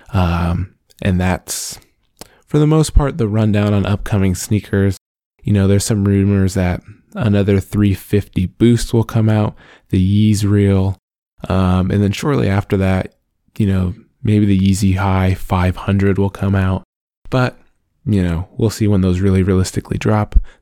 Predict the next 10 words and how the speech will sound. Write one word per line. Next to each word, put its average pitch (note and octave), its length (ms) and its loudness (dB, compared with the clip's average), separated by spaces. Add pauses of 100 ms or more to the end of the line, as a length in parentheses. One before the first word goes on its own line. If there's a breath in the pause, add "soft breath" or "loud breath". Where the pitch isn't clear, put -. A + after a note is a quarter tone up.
The - 80 -4
big G2+ 240 0
release G#2 680 0
that F#2+ 140 -2
I'm G#2+ 220 0
looking G2+ 260 -2
out G2 180 -2
for, G2 440 -2
luckily G#2+ 420 -2
I - 60 -6